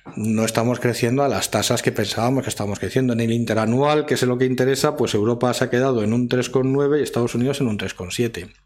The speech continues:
Curiosamente España va muy rezagada y eso que pensábamos que con el verano se iba a producir la reactivación del sector turístico,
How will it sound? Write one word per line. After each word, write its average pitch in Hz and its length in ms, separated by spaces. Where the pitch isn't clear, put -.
Curiosamente 160 540
España 160 360
va 120 280
muy 165 160
rezagada 135 520
y 104 60
eso 139 160
que 151 80
pensábamos 147 480
que 147 80
con 113 160
el 107 100
verano 135 360
se 127 100
iba 123 80
a 127 60
producir 131 340
la 131 120
reactivación 131 640
del 131 100
sector 131 340
turístico, 143 580